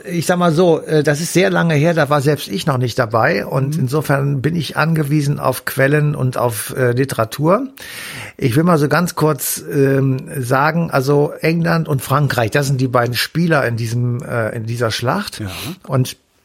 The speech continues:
Speaker 1: wir können ja, und da werden wir sicher nachher noch drauf kommen, äh, auch heute feststellen, dass England und Frankreich des Öfteren sich in den Haaren liegen.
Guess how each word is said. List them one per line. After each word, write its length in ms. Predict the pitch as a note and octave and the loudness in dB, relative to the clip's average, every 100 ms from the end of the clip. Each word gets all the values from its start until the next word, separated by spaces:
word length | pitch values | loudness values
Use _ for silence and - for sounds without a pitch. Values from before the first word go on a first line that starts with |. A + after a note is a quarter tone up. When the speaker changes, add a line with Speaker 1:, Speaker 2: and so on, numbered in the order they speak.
| _ _ - _ - _ _ _ - - | _ _ -20 _ -20 _ _ _ -20 -4
Speaker 1:
wir 160 | B2 A#2 | -2 0
können 240 | C#3 D3+ | 2 2
ja, 300 | C#3 B2+ C3 | 4 2 2
und 100 | B2+ | 0
da 100 | A#2 | 2
werden 140 | C3 C#3 | 2 2
wir 140 | B2+ | 0
sicher 220 | C3+ D3 | 0 0
nachher 220 | B2+ B2 | 2 2
noch 100 | C#3+ | 2
drauf 240 | B2+ A2 - | 0 -2 0
kommen, 420 | C3+ D3 D3+ E3 C#3 | 0 2 -2 -4 -4
äh, 100 | B2+ | -2
auch 180 | A#2+ G2+ | -2 0
heute 260 | D3+ E3+ C3 | 0 0 0
feststellen, 480 | C3+ C3 - C#3 | 0 0 0 2
dass 180 | B2+ A2+ | 2 0
England 280 | G#2+ C3+ C#3+ | -2 -2 -2
und 80 | C3 | -4
Frankreich 400 | - C3 B2+ A#2+ | -2 -2 0 -2
des 180 | A#2 - | -4 -2
Öfteren 360 | C#3+ - B2+ | -2 -2 -4
sich 160 | B2 A#2 | -4 -4
in 80 | A#2+ | -4
den 180 | A2 G#2 | -2 0
Haaren 320 | B2+ C#3+ C3+ | 0 2 2
liegen. 360 | D3+ E3+ A3 | 0 0 -2